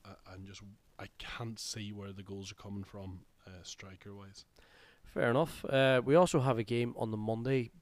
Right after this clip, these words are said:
Speaker 2: but as we've already said previous times, is there much of a point in trying to predict anything or previewing the game?
Speaker 1: We can, we can do score predictions, uh, but I think that's the height of it. Um, a,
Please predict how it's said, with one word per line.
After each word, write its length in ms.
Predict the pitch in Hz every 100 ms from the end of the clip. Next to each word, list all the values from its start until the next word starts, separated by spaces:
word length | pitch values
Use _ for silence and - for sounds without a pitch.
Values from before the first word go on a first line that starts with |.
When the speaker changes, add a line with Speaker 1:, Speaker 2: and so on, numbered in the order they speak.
| _
Speaker 2:
but 180 | 117 113 _ _ -
as 200 | 123 113
we've 160 | 120 113
already 240 | 139 120
said 320 | - 113 107 101 _ _ _ _
previous 420 | - 147 110 131 131
times, 340 | 135 127 123 - _ _ _ _ _
is 260 | 147 160 143
there 140 | 156
much 240 | 135 120 123
of 60 |
a 80 | 113
point 360 | - 110 107 -
in 100 | 120
trying 220 | 107 110
to 60 | 107
predict 300 | 113 113 104
anything 400 | 117 113 117 113
or 100 | 113
previewing 420 | - 117 107 113
the 60 | 110
game? 200 | 110 107 - - - - - _ - - - - _ _ _ _ _ _ _ 143
Speaker 1:
We 100 | 151
can, 200 | 160 156
we 100 | 151
can 120 | 139 143
do 140 | 180
score 360 | - - 123 117
predictions, 720 | 123 120 - 123 107 - - -
uh, 260 | 110 104 101
but 120 | 104
I 40 |
think 220 | 95 117 117
that's 220 | 104 -
the 80 | 95
height 260 | 101 98
of 100 | 101
it. 200 | 107 - - -
Um, 420 | 107 104 101 104 - - _ _
a, 40 | _